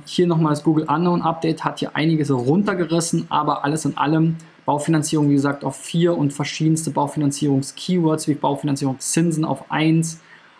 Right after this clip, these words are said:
Auch das sind natürlich Themen, die für Featured Snippets,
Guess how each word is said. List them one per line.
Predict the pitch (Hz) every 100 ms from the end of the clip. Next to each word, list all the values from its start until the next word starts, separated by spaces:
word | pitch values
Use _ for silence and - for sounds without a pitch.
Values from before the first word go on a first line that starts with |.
| -
Auch | 143 147
das | 151 165 -
sind | 196
natürlich | 170 165 180 180 -
Themen, | - 165 185 175
die | 170
für | - 175 170
Featured | - 175 180 180
Snippets, | 202 233 165 - -